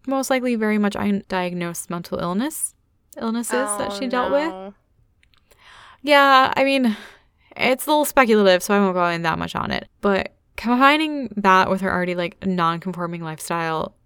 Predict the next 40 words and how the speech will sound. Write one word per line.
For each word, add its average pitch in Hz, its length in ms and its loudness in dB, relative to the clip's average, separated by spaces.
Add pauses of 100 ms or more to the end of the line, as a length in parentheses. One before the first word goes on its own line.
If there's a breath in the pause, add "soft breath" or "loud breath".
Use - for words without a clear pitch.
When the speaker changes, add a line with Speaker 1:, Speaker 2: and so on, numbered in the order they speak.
(120)
Speaker 1:
of 175 100 -8
the 175 120 -6
early 165 380 -4
twentieth 160 320 -8
century, 233 540 -6
I 202 80 4
feel 208 80 6
like 247 120 4
historically 226 460 4
it 196 40 6
was 190 140 4
pretty 196 220 -2
easy 220 280 2
for 190 60 -6
people 170 400 -6
to 170 260 -6
brush 160 280 -2
her 160 220 -4
off. - 540 -2 (120)
Speaker 2:
Mm. 190 180 -10
Speaker 1:
And 180 380 -2 (200)
honestly, 254 460 0
there 233 100 2
was 247 100 -2
a 240 40 -4
part 208 280 0
of 262 60 -2
me 277 400 -2
that 208 220 -2
was 196 120 -2
considering 196 520 -2
if 180 100 -8
she'd - 260 -6
be 214 140 2
a 247 60 2
good 202 180 2
fit - 260 -6
for 170 200 -8
the 156 80 -10
podcast. - 1040 -4